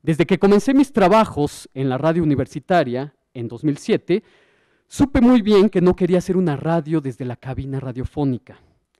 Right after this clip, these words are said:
Concibo la radiofonía como un momento dinámico. El saber, por lo tanto,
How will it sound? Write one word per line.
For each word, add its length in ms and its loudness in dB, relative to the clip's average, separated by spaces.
Concibo 560 0
la 120 4
radiofonía 800 0
como 260 0
un 140 2
momento 500 2
dinámico. 760 -2
El 140 -8
saber, 400 0
por 160 -2
lo 100 -8
tanto, 560 0